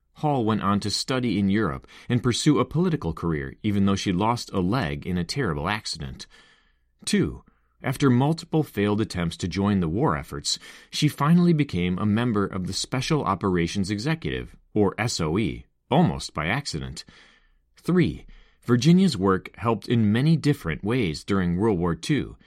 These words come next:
including the vital preparations for D-Day. Buckle your bootstraps,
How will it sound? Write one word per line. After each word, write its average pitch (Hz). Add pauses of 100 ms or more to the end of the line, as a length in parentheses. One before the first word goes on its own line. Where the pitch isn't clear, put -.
(160)
including 127
the 95
vital 98
preparations 104
for 113
D-Day. 85 (640)
Buckle 123
your 131
bootstraps, 117